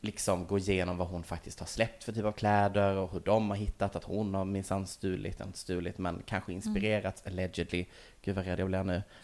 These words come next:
Speaker 1: eh, inspirerats av, liksom,
Speaker 2: Mm.
Speaker 1: gamla patterns och gamla kläder, bla, bla, bla, bla, bla. Allt det här ledde i alla fall till att hon var tvungen att stänga av sitt TikTok-konto.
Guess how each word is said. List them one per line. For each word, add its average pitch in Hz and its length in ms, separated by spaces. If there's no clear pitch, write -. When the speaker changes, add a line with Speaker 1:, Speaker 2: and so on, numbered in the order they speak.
Speaker 1:
eh, 107 260
inspirerats 95 960
av, 92 360
liksom, 92 340
Speaker 2:
Mm. 87 120
Speaker 1:
gamla 95 540
patterns 82 480
och 95 60
gamla 90 280
kläder, 113 600
bla, 95 220
bla, - 140
bla, - 160
bla, 80 100
bla. 98 320
Allt 131 300
det 120 60
här 107 140
ledde 98 160
i 95 40
alla 92 100
fall 87 180
till 87 120
att 90 80
hon 87 100
var 82 60
tvungen 80 200
att - 80
stänga 69 280
av 64 60
sitt - 200
TikTok-konto. - 600